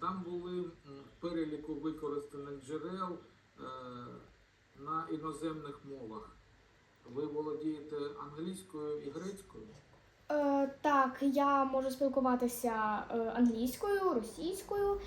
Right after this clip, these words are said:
Speaker 2: українською, і я ще вчу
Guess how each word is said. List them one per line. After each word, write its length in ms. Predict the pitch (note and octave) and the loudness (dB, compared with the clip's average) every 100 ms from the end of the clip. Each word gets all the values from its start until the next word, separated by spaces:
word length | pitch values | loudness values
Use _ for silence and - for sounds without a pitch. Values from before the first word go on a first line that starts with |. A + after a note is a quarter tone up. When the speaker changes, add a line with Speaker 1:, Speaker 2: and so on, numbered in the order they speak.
| - - - | -10 -16 -6
Speaker 2:
українською, 1000 | B3 A#3+ B3 F4 F#4+ - F#4 F4 E4+ - - | 0 4 4 2 0 0 2 2 2 0 0
і 300 | C#4 C4+ B3+ | 0 4 6
я 120 | C4 | 6
ще 180 | - B3 | 6 4
вчу 220 | - | 4